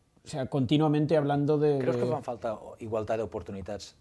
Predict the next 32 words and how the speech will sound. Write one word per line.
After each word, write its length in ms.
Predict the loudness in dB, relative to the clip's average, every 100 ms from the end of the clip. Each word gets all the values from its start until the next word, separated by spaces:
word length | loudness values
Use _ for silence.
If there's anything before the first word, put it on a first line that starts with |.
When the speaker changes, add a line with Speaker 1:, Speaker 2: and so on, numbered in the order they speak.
| _ -16
Speaker 2:
en 120 | -12
este 220 | -12 -10
país 280 | -10 -10 -10
per 140 | -10 -10
a 60 |
que 100 | -10
puga 240 | -12 -8 -8
desenvolupar-se 640 | -8 -10 -10 -14 -16 -18
més? 240 | -20 -20 -20 _ _ _ _ _ _ _ _ _
Speaker 1:
Yo 120 | -2
creo 120 | 0 0
que 80 |
no. 220 | -2 -4 -10 _ _ -16
Speaker 2:
¿No? 140 | -4
Speaker 1:
Yo 100 | -2
creo 160 | 0 -2
que 60 | -2
no. 160 | -6 -12 _ -6
Yo 160 | -2
creo 180 | 0 0
que 60 | -2
ha 40 |
sido 460 | 0 0 2 0 -2
un, 600 | 0 0 2 2 0 -2 _ _ _ _ _ _ _ -6
una... 720 | -2 0 0 -2 -2 -2 -4 -10 _ -20 -20
o 40 | 0
sea, 140 | 4
hay, 100 | 4
hay 340 | 6 6 6 2 -6 -20 _
en 160 | 0 4
parte 400 | 4 2 2 2 2
una, 640 | 0 0 0 -2 -2 -2